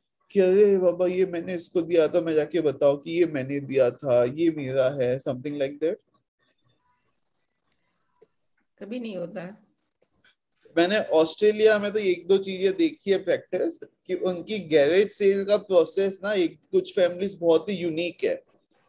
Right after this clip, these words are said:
Speaker 1: वो लोग जाते हैं, garage open करते हैं, सारा सामान display पे रखते हैं,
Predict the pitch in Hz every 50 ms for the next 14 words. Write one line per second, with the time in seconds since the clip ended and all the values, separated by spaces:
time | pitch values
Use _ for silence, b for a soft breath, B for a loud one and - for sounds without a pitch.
0 | _ _ - 170 185 202 202 214 214 196 170 175 170 165 160 165 - 208 208 208
1 | 202 202 202 208 214 226 254 - - _ _ _ _ 160 160 165 170 165 175 190
2 | 196 185 175 180 170 175 - 196 196 196 185 202 190 185 190 - 208 202 196 196
3 | 190 160 165 165 175 180 175 180 170 170 185 185 175 160 147 143 - - - 190
4 | 190 185 190 208 202 196 190 180 190 - _ - 202 202 208 226 254